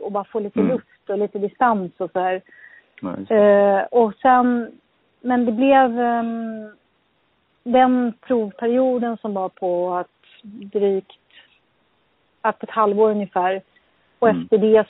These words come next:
Speaker 1: så kände vi gemensamt, vi gick gemensamt, jag, för Max var ju då så pass stor också, att vi gick gemensamt i terapi.
Speaker 2: Mm.
Speaker 1: Och kom fram, vi tre, till att vi skulle bli särbos,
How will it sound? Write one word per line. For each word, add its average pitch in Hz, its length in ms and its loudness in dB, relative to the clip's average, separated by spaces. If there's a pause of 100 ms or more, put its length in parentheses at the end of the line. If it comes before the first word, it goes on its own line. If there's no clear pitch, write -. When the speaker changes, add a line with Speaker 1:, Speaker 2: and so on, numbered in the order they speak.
Speaker 1:
så 202 160 0
kände 202 400 -2
vi 202 460 0 (420)
gemensamt, 208 720 -2
vi 214 60 2
gick 226 240 0
gemensamt, 208 580 0
jag, 185 460 2 (220)
för 202 80 -4
Max 202 340 -4
var 190 80 0
ju 180 100 2
då 185 240 0 (520)
så - 60 -20
pass 185 160 -8
stor 202 360 2
också, 180 240 -6
att 175 100 -8
vi 202 100 -6
gick 190 180 -6
gemensamt 190 540 -4
i 185 60 -2
terapi. 185 500 -2 (480)
Speaker 2:
Mm. 101 260 0 (600)
Speaker 1:
Och 214 160 2
kom 202 200 2
fram, 214 600 0
vi 196 320 -2 (160)
tre, 226 280 2 (140)
till 175 200 -8
att 185 140 -10 (880)
vi 196 240 -2
skulle 196 480 2
bli 180 300 -8
särbos, 208 460 0